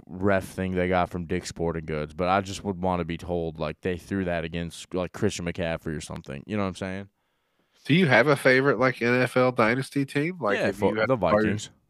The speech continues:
Speaker 2: You're the Vikings guy. Okay.
Speaker 1: Yeah. I'm Minnesota, but I, like, I have, in my room, I have, like, uh, Kellen Moore's jersey from Boise State. I've got, uh, the, the Daffy Duck Mariota jersey from Oregon.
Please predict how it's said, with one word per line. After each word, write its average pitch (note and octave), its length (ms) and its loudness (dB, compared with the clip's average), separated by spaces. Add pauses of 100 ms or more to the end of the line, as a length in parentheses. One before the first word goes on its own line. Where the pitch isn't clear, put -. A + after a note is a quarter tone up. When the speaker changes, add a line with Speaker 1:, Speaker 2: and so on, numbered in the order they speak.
(540)
Speaker 2:
You're A2 120 0
the G#2 60 -2
Vikings F#2 480 0
guy. - 340 -4
Okay. A#2+ 160 0
Speaker 1:
Yeah. E2 260 -6
I'm C#3+ 240 6
Minnesota, F2+ 540 2
but A#2+ 200 6
I, C3 320 -2
like, F3+ 200 4
I D3+ 120 4
have, F3+ 500 -2 (580)
in F3 120 -6
my G3 160 -2
room, C3+ 360 -8
I B2 100 -4
have, B2 120 -2
like, A#2 220 0 (240)
uh, G2 460 6
Kellen D3+ 400 4
Moore's C3 360 10
jersey C3+ 400 10
from A#2 200 0
Boise A2 400 10
State. B2+ 580 2 (100)
I've A2 200 -6
got, A#2 360 0
uh, F#2+ 880 -2
the, G#2 260 -2
the G2+ 220 2
Daffy A#2 440 4
Duck A2+ 280 4
Mariota A2 560 6
jersey A2 440 2
from F#2 240 -4
Oregon. A2 560 0